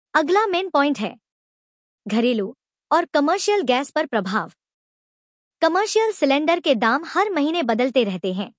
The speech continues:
जबकि घरेलू सिलेंडर के दामों में बदलाव थोड़ा कम होता है। ग्राहकों को सलाह दी जाती है कि वे गैस बुकिंग से पहले आधिकारिक वेबसाइट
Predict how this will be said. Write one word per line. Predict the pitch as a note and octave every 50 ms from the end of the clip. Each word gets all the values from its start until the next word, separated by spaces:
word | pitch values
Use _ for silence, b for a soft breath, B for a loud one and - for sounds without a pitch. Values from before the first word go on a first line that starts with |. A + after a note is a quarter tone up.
| _ _ _ _ _ - A3+
जबकि | G#3 D#4+ F4+ - - A4+ G#4+
घरेलू | - C4 C#4+ D#4+ F4+ F#4 G4+ G4+
सिलेंडर | - - C4 B3 C4 C#4+ C#4+ D#4+ E4+
के | - D#4+ C4+
दामों | G#3+ A3 G#3 A3+ C4+ F#4 G4
में | E4 D4 F4 - _ -
बदलाव | G3+ B3+ A#3+ G#3 C4 C4+ D4+ E4 - - C4+
थोड़ा | C#4+ C#4+ D#4 E4+
कम | - - C4 C4 A#3+
होता | G#3+ G#3+ F3+ - F#3+
है। | F3+ F3+ F#3+ - - _ _ _ _ _ _ _ _ _ _ _ _ _ _ _ _ - A3
ग्राहकों | G#3+ C#4+ D#4 E4 G#4 - - A4+
को | - - F#4+ G4
सलाह | - - C4+ A#3+ B3 C#4+ E4+ F4+
दी | A#3+ C#4+ C#4+
जाती | A3+ A3+ F#3 F3 - A3 G3
है | G3 - - _ _ _ _ _ _ _ -
कि | F#4+ G4
वे | F4+ G4+ F#4+
गैस | A#3 D4 D#4 F#4+ A4 F4+ A3+
बुकिंग | A#3+ - - F4 F#4 F#4
से | - F4 F4
पहले | - - C4+ C4 D#4 F4 G4
आधिकारिक | G4 - - B3+ B3+ G#3+ C4 C4+ - C4+ C#4 D#4+ F4 -
वेबसाइट | A#3 A3 G#3 - - C#4 C#4+ F4 -